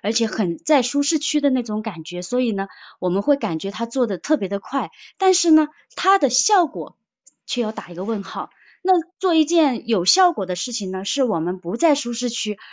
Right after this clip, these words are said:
而且不是我们很在行的事情，所以我们做的时候会格外的认真。那我们追求的是会有一个效果。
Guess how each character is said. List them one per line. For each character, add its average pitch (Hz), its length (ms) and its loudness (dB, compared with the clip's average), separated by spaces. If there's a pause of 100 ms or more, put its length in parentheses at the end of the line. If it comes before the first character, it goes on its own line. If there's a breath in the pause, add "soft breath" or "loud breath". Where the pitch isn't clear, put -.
(140 loud breath)
而 226 140 0
且 233 140 0
不 214 160 -8
是 311 120 0
我 262 120 4
们 196 120 -2
很 175 160 -4
在 247 260 -2
行 165 260 -6
的 190 40 -8
事 240 140 -6
情， 185 180 -6
所 220 200 -2
以 247 80 2
我 190 120 0
们 165 140 -4
做 262 140 0
的 226 100 -2
时 214 140 -6
候 175 80 -6 (240 loud breath)
会 320 180 4
格 185 260 -4
外 254 160 2
的 214 120 0
认 214 240 -2
真。 196 200 -4 (220 soft breath)
那 294 160 4
我 196 160 2
们 175 140 -4
追 247 180 0
求 175 220 -6
的 190 100 -6
是 233 200 -4
会 233 180 -2
有 165 160 -2
一 160 100 -6
个 190 140 -6
效 247 320 0
果。 160 320 -14